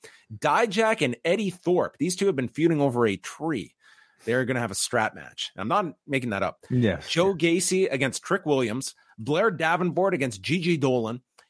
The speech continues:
Speaker 1: Hank and Tank against Bronco Nima and Lucian Price, who will probably have, uh, Wai's favorite, Scripps in their corner. And Becky Lynch is also set to be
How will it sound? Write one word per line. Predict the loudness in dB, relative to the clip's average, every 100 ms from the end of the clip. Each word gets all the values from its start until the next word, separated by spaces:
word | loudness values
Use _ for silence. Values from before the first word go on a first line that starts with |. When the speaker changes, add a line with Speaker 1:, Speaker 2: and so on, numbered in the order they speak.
| _ _ -6
Speaker 1:
Hank | -2 -2 -4 -4
and | -6 -4
Tank | -4 -2 -2 -4 -10
against | -8 -6 -6
Bronco | -2 2 2 2 2
Nima | 2 2 4 4 2
and | 0
Lucian | 2 0 0 -4 -4
Price, | 0 0 0 -2
who | -4
will | -2
probably | 0 0 0
have, | 0 0
uh, | -2 -2 -2
Wai's | -4 -6 -4
favorite, | -4 -4
Scripps | -6 -6 0 0 0 -6
in | -6
their | -8
corner. | -8 -8 -8 -8 -12 _
And | -6 -4
Becky | -2 -2 0
Lynch | -2 -2 -6
is | -4
also | -2 -2 -4
set | -4 -8
to | -8
be | -8